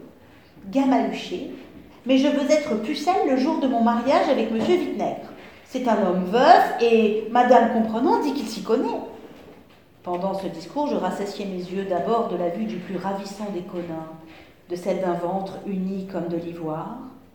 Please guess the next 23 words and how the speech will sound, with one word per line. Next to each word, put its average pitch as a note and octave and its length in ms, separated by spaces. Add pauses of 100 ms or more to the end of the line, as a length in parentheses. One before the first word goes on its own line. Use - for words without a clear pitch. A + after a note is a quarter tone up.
(120)
d'une F#3+ 220
cuisse G3 240
d'albâtre, E3 640 (480)
d'un G3 180
cul G3 260
de F3+ 120
satin. « D#3 500 (720)
Dépêchez-vous ! F#4 1200 (600)
J'inventorie F#3+ 1080
ce G#3+ 60
que G3+ 140
nous F#3+ 160
devons F3+ 240
livrer F3+ 280
à B3+ 220
ce F#3 80
monsieur E3 220
Vitenègre, C4 600 (180)
et C#4+ 420
tout F#4 240
est C4 80
bien C#4+ 240
conditionné. C4 920